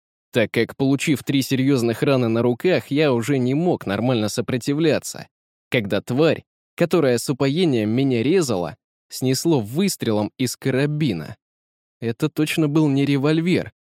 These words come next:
От револьверной пули так бошки не лопаются.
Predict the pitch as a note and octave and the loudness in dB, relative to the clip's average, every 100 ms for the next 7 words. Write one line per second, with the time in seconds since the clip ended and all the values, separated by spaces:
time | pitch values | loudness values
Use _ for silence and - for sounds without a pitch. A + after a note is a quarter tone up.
0 | _ - E3 D3+ C#3+ C#3+ D#3+ E3 B2+ B2 | _ -2 0 0 2 2 2 2 2 0
1 | - A3+ E3 G2+ D#3+ F3+ B2 B2+ D#3+ - | 0 0 0 0 0 0 0 -2 -2 -4
2 | F#2 G#2+ D3 F#3+ D#3+ F2+ F2 - - - | -4 0 2 2 0 -4 -6 -8 -14 -16